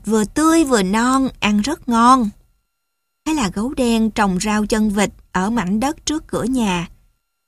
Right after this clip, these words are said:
Khi đó gấu đen lại nghe nói thỏ trắng không trồng rau chân vịt mà là trồng củ cải. Gấu đen cảm thấy kỳ quái, bèn tìm tới chỗ thỏ trắng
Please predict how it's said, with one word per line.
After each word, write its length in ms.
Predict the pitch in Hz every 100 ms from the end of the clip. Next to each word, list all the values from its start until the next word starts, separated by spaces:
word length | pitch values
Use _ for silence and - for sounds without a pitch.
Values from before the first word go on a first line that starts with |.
| _ _ -
Khi 120 | 254
đó 180 | 233 269
gấu 220 | 302 320
đen 240 | 269 220 202
lại 140 | 165
nghe 220 | 202 202
nói 300 | 202 202 285 -
thỏ 220 | - 226
trắng 260 | - 269 349
không 280 | - 330 330
trồng 320 | 285 226 220
rau 260 | 247 269
chân 280 | 277 285 294
vịt 200 | 269 226 - _ _ -
mà 120 | 202
là 180 | 185 156
trồng 320 | - 170 165
củ 240 | 175 190 269
cải. 420 | - 156 147 233 440 - _ _ _ _ _ _ _ _
Gấu 140 | - 311
đen 240 | 262 220
cảm 260 | 196 175 262
thấy 180 | 330 330
kỳ 260 | 254 196 170 -
quái, 280 | 240 285 440 - _ _ _ -
bèn 340 | 220 214 208
tìm 320 | 202 220 202 190
tới 220 | 269 392
chỗ 240 | - 165 247
thỏ 260 | 233 196 -
trắng 220 | 254